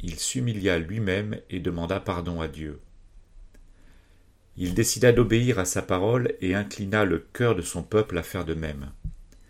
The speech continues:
Il lui fit lire ce livre de l'alliance de Dieu depuis le plus petit jusqu'au plus grand.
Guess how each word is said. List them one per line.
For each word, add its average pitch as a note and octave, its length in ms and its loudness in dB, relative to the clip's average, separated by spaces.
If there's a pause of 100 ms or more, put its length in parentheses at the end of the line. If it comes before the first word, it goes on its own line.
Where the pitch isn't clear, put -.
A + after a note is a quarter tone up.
(800)
Il G2 280 0
lui F2 220 -2
fit - 280 -6
lire G#2 460 -2
ce - 160 -8
livre F2+ 360 -6
de E2+ 120 -2
l'alliance E2 500 -2
de D#2+ 120 -4
Dieu E2 420 -4
depuis E2+ 380 -6
le D#2 100 -6
plus C3+ 180 -4
petit G#2+ 520 -6
jusqu'au G2 300 -6
plus - 180 -8
grand. E2 360 -10